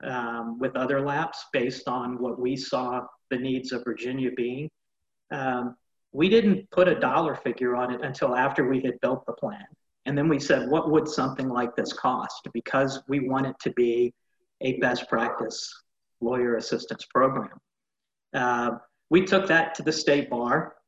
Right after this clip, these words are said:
Um, we took that to the Virginia Trial Lawyers Association. We took it to the Law Foundation.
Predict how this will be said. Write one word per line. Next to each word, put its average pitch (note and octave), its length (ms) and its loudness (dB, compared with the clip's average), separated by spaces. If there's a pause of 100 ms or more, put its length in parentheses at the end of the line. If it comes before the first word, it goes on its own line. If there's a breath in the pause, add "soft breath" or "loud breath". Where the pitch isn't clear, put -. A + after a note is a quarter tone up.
(300)
Um, A#2+ 580 -4
we B2 120 -2
took - 260 -2
that C3 220 0
to - 100 2
the C3 80 -2
Virginia C3 380 -2
Trial C3 300 4
Lawyers C3 320 2
Association. C#3 880 0
We A2 120 -4
took - 260 -6
it - 220 -8
to B2+ 100 -2
the A#2+ 160 -2
Law B2 300 0
Foundation. C3+ 680 2